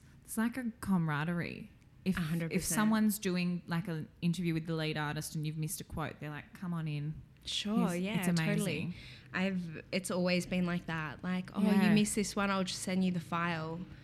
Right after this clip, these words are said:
Speaker 1: Amazing.
Speaker 2: I think, um, people maybe think it's really competitive, but we all
Speaker 1: Mm.
Speaker 2: get the same products and the same information.
Speaker 1: Yeah.
Speaker 2: F-, I mean, some people, depending on what title you work for, you'll have more or less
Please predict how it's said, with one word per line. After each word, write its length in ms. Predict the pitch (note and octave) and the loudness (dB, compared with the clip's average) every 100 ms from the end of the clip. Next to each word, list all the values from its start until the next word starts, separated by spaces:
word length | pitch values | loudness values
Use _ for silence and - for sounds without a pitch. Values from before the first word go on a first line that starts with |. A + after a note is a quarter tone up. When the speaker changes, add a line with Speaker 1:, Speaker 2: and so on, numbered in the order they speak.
| - - | -8 -2
Speaker 1:
Amazing. 560 | F3 E3 E3 - C#3 | 0 0 -2 -4 -4
Speaker 2:
I 80 | F#3 | -2
think, 460 | F#3 G3 F#3 - - - | 0 0 0 -4 -6 0
um, 320 | A3+ A3 G#3+ | 4 4 2
people 320 | G3 F3+ F#3 | 0 0 2
maybe 320 | F3+ D#3 D3 | 0 0 -4
think 320 | F3 F3 E3 | -6 -6 -4
it's 240 | F#3 - - | -4 -6 -6
really 340 | E3+ E3 E3 | -4 -4 -4
competitive, 1160 | E3 F3+ D#3+ - E3+ E3 D#3+ F3 E3 D#3+ D#3+ - | -4 -2 -2 -2 -4 -2 -2 -2 -2 -4 -6 -4
but 380 | E3 D#3+ F2+ - - - - - | -2 0 -2 -6 -12 -20 -20 -6
we 160 | - F3+ | 0 4
all 140 | E3+ | 4
Speaker 1:
Mm. 60 | F3+ | 2
Speaker 2:
get 100 | - | 0
the 80 | B3 | -2
same 300 | C4+ C4 B3 | 2 2 2
products 560 | F#3+ F3+ A#2 - - | 0 -4 -4 -12 -6
and 100 | G3 | -2
the 40 | F#3+ | 0
same 240 | F#3 F#3+ | 0 0
information. 760 | F#3+ F#3 F3+ F3 E3 - F3+ A3 | 2 2 0 0 0 0 4 6
Speaker 1:
Yeah. 440 | G#3+ E3+ E3+ E3+ - - - | 6 6 2 0 -2 -10 -18
Speaker 2:
F-, 260 | - - - | -14 -12 -2
I 120 | F3+ | 2
mean, 500 | F3+ E3+ E3 E3 E3 | 4 4 2 0 -2
some 200 | - E3+ | -2 0
people, 640 | F3 E3+ E3+ E3 D#3+ - - - | 0 0 -2 -2 -4 -6 -14 -8
depending 400 | F3+ F#3 F#3 F3+ | -2 2 2 4
on 120 | E3+ E3 | 2 -2
what 160 | F3 | -6
title 340 | - G#3 F#3 F#3 | -6 -4 -2 -2
you 160 | G3 | -4
work 260 | G3 F3+ - | -4 -6 -6
for, 160 | - F#3 | -4 -4
you'll 180 | F#3+ | -2
have 200 | F3+ F#3 | -2 0
more 340 | F3+ F#3 F3 E3+ | 2 2 0 -2
or 60 | F3 | -4
less 380 | F3 E3 - | -4 -4 -6